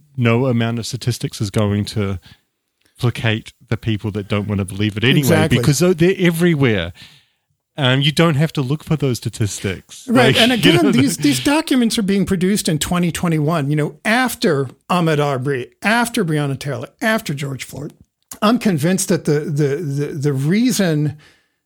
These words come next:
Speaker 2: the murder of George Floyd hit home so deeply for so many people is that it happened when we were all just trapped at home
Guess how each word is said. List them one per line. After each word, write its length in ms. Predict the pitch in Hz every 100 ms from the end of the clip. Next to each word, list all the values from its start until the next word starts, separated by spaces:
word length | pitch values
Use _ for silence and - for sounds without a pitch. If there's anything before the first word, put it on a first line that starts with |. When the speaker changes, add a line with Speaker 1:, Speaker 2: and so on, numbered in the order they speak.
| _
Speaker 2:
the 100 | 180
murder 400 | 143 147 165 156
of 80 | 139
George 320 | 151 139 127
Floyd 460 | - - 160 147 131
hit 280 | - 156 -
home 360 | - 156 147
so 800 | - - - 185 175 185 185 175
deeply 640 | 127 - 185 190 147 135
for 180 | 127 139
so 180 | - 180
many 220 | 165 156
people 320 | 139 175 143 131
is 140 | 131
that 100 | 156
it 100 | 139
happened 380 | - 165 160 143
when 140 | 143
we 80 | 143
were 160 | 139 -
all 200 | 156 147
just 260 | 139 139 -
trapped 300 | 175 147 -
at 80 | 113
home 320 | 117 101